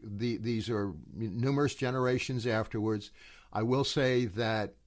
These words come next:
there are some who believe it's, it's all one language, and some will say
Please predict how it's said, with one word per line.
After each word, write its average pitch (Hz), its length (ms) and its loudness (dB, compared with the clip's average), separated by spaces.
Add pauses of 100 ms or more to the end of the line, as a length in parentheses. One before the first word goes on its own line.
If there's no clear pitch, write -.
there 110 220 0
are 104 80 0
some 143 340 0
who 139 140 2
believe 123 480 0
it's, - 420 -8
it's 117 240 -4
all 131 280 2
one 135 220 2
language, 127 500 0
and 107 220 -2
some 123 280 -2
will 120 120 0
say 117 460 0